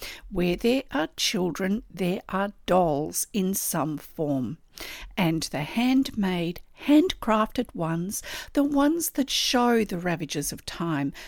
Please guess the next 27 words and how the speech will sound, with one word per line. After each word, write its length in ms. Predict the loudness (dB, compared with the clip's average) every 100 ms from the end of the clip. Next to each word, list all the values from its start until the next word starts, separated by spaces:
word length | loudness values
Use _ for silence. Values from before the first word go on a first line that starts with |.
| -6
are 240 | 0 0 0 2
often 500 | 2 2 2 2 0 -2
the 100 | -2
ones 520 | 0 0 2 0 -2 0
most 680 | 2 4 4 4 2 -4 -4
cherished 640 | -2 0 0 -2 -6 -8 -12 -6
and 500 | -2 0 0 -2 -6 -18 -8
best 360 | -6 -4 -6 -6
loved. 520 | -6 -6 -6 -12 -20 -20 -20 -20 -20 -18 -18 -20 -20 -20 -20 -20 -16 -16 -14 -12 -2
Dolls 560 | 4 6 6 2 0 -4
are 220 | -2 0 2
a 60 |
mirror 460 | 0 0 0 -2 -2
of 180 | -6 -8
time 380 | -8 -6 -4 -6 -4
and 280 | 0 2 2
society. 720 | 0 -2 0 2 2 0 -4 -8 -14
So, 500 | -4 4 6 8 6
Stitch 380 | 4 2 2 2
Safari 480 | 2 2 2 2 2
listeners, 460 | 0 -2 0 0 -2 -12 0
let's 400 | 4 4 2 2
reach 420 | 6 6 4 -2
back 300 | 2 2 0 -2
to 140 | 0
our 140 | 0
childhoods, 680 | 0 -2 -2 -2 -2 -2 -2